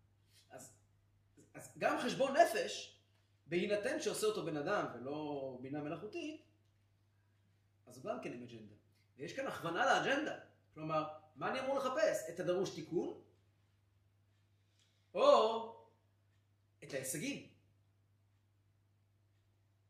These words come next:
ואם אני מסתכל במשנה, אני רואה שאני צריך להתמקד בהישגים. אם אני מסתכל בברייתא, ב-, בגמרא בנידה,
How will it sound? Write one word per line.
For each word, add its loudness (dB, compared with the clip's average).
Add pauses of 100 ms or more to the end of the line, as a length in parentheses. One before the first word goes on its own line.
(500)
ואם -12
אני -2
מסתכל 2
במשנה, -4 (960)
אני -6
רואה 0
שאני -2
צריך -10
להתמקד -14
בהישגים. -6 (680)
אם -4
אני -4
מסתכל -4 (1120)
בברייתא, -2 (420)
ב-, -14
בגמרא -10
בנידה, -8